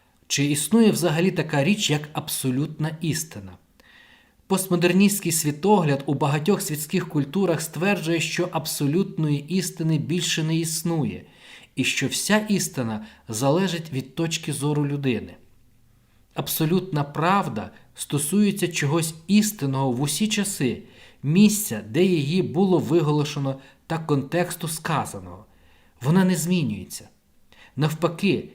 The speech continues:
відносна істина — це ідея про те, що істина є особистістю і змінюється залежно від перспектив, часу та культури.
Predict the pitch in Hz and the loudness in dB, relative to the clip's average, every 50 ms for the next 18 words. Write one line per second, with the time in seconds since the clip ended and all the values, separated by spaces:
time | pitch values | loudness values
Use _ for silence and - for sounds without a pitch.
0 | - - _ - 120 143 139 - 127 131 175 208 214 - - 233 214 220 - 190 | -20 -18 _ -2 0 0 0 0 0 2 2 2 2 0 0 0 0 0 0 0
1 | 180 175 - - - 123 113 104 107 - - - - 156 160 156 151 131 110 107 | -2 -2 -4 -4 -6 -6 -4 -6 -8 -12 -12 -6 -4 -4 -2 -2 -2 -4 -2 0
2 | 107 190 208 196 160 - - - 131 131 127 - - 180 202 214 214 - - - | 0 2 4 4 2 2 -2 -4 -4 -4 -4 -4 -2 -2 -2 -2 -2 -6 -12 -20
3 | _ - - - - 147 147 151 - 185 214 214 214 220 - - 147 139 131 120 | _ -8 -4 -2 -2 -2 -4 -4 0 2 2 4 2 0 -2 -2 0 0 0 0
4 | 117 120 160 196 190 185 - - - _ - 180 170 - - 175 160 120 110 165 | 0 0 0 0 0 0 -4 -12 -20 _ -2 -2 0 0 0 0 0 2 4 4
5 | 214 214 214 - - 123 - - - - 214 208 - - _ - 175 135 107 104 | 4 4 4 0 -4 -6 -6 -6 -6 -8 -10 -10 -10 -12 _ -2 -2 -2 -2 -2
6 | 120 143 180 208 214 190 165 156 - - - 131 107 98 131 127 120 135 180 208 | 0 2 4 6 6 4 4 2 0 -2 -4 -4 -2 0 0 0 2 2 2 2
7 | 214 180 135 131 127 123 156 180 175 - - 156 - - - - 135 - - - | 0 0 0 -2 0 0 0 -2 -2 -4 -4 -4 -4 -6 -6 -8 -8 -8 -8 -2
8 | - 175 190 202 196 202 - - - _ _ _ _ - - - 143 139 143 139 | 0 2 2 2 2 -2 -10 -18 -20 _ _ _ _ -4 -2 0 2 0 0 -2
9 | - - 147 147 147 - - _ - 135 127 - - 135 127 - - 117 98 95 | -4 -6 -8 -8 -8 -14 -20 _ -8 -8 -6 -2 -2 -2 -2 -4 -6 -6 -6 -6
10 | 95 - | -10 -14